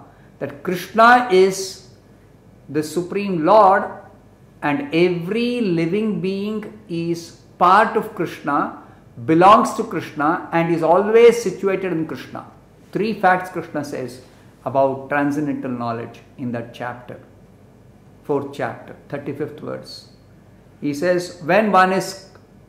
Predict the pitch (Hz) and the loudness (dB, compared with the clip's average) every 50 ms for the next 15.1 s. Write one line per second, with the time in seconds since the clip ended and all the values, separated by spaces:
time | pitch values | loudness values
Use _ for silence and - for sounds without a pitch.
0 | _ - 135 127 127 123 127 127 - - 180 180 196 196 196 165 147 135 139 147 | _ -2 0 0 0 0 -2 -4 -4 -4 -2 -2 0 0 0 -2 -2 0 0 2
1 | 160 175 175 214 208 202 196 185 - 151 151 151 160 151 160 165 160 160 160 135 | 0 0 0 -2 -4 -2 -2 -4 -2 0 0 0 0 -2 -4 -4 -6 -4 -4 -4
2 | 127 123 120 127 135 - 139 135 135 143 151 151 143 139 143 165 196 220 220 208 | -4 -4 -4 -4 -6 -6 -4 -4 -4 -2 -2 -2 -4 -2 -2 0 0 2 2 2
3 | 190 170 - - 139 135 131 135 147 143 - - - - - - - _ - - | 2 0 -2 -4 -2 0 0 0 0 -2 -6 -14 -18 -20 -20 -20 -20 _ -2 4
4 | 185 214 247 269 269 233 208 240 294 302 285 254 220 208 214 247 254 247 202 165 | 6 8 10 10 8 6 4 4 4 4 6 6 6 6 6 6 4 4 4 2
5 | 190 185 165 143 127 117 117 143 156 220 240 233 226 214 220 - - 185 - - | 2 2 2 0 0 -2 -2 0 2 4 6 6 6 4 2 0 -2 -2 -2 -4
6 | - - 131 110 104 - - - - - - - - _ - - - - - _ | -6 -12 -12 -12 -12 -14 -18 -20 -20 -20 -20 -20 -20 _ -20 -20 -20 -20 -20 _
7 | _ - 165 185 180 - - - 202 202 220 233 220 247 220 - - 202 180 - | _ -2 -2 -2 -2 -2 0 2 6 6 6 6 4 2 -2 -2 -4 -6 -8 -8
8 | - - 175 165 156 147 131 117 117 120 - - - - - _ - - - - | -6 -4 -2 0 0 0 0 -2 -4 -8 -12 -16 -20 -20 -20 _ -20 -20 -20 -20
9 | - - _ _ - - - _ _ - - _ _ _ - _ - 127 107 101 | -20 -20 _ _ -20 -20 -20 _ _ -20 -20 _ _ _ -20 _ -14 -14 -12 -2
10 | - 160 165 185 196 220 254 247 247 - - 233 - 202 180 - - - - 147 | 0 2 4 6 8 8 6 6 4 0 -4 -6 -4 -4 -6 -6 -6 -6 -4 -4
11 | 131 123 120 120 - - - - - - - - - - - _ - - 147 147 | -2 -4 -4 -6 -10 -16 -20 -20 -20 -20 -20 -20 -20 -20 -20 _ -4 0 2 2
12 | 151 151 156 147 147 143 143 165 170 - - - 170 147 139 139 139 147 143 139 | 2 2 2 0 0 0 0 0 0 -2 -6 -8 -6 -4 -4 -4 -6 -6 -8 -8
13 | 127 127 131 131 123 - - - 156 165 180 165 151 139 123 - - - 120 120 | -6 -6 -6 -6 -6 -10 -8 -6 -4 -4 -4 -6 -8 -10 -14 -14 -14 -12 -12 -12
14 | 123 123 - 147 123 - 156 139 127 - 131 123 120 117 117 - - - - - | -12 -12 -12 -12 -10 -8 -8 -8 -8 -8 -10 -12 -12 -12 -14 -14 -18 -20 -20 -20
15 | - | -20